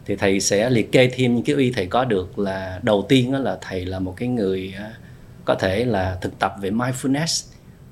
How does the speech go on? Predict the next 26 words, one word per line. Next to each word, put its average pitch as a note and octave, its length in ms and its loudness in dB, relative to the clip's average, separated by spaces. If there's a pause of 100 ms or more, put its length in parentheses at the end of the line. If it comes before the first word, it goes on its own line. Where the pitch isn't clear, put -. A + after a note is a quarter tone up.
Cho A#2+ 120 2
nên A#2 640 0
cách - 160 -4
đi, C#3+ 380 6
cách - 240 -4
đứng, F#3+ 400 2
cách E3+ 160 0
nói, F3 460 4 (280)
cách - 180 -6
chia C#3+ 160 8
sẻ, C3 420 2 (140)
cách G#3+ 200 -6
tiếp G#3 140 0
xúc, A3+ 180 0 (160)
cách - 160 -2
làm G2+ 220 2
việc F#2+ 320 -2
nó C#3+ 280 -2
đều G#2+ 220 2
có B2+ 120 -2
những A#2 180 -2
cái C3 140 -6
chuẩn B2 280 2
mực G#2+ 180 4
nhất D3+ 180 2
định. F#2 180 0